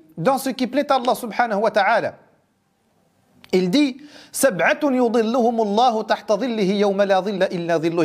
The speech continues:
Il parle de sept catégories qui vont avoir ce privilège d'être ombragées sous l'ombre d'Allah,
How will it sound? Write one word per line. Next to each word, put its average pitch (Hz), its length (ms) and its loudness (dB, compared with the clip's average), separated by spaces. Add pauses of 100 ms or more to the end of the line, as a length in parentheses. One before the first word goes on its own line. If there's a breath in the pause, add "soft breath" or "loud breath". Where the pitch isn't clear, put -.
Il 196 60 -6
parle 254 300 0
de 226 80 -2
sept 302 320 -2
catégories 254 560 -2
qui 247 100 -2
vont 233 160 0
avoir 240 360 0
ce 233 100 -4
privilège 240 680 0 (540 loud breath)
d'être 247 260 2
ombragées 285 460 0
sous 277 160 -2
l'ombre 302 520 2
d'Allah, 226 340 0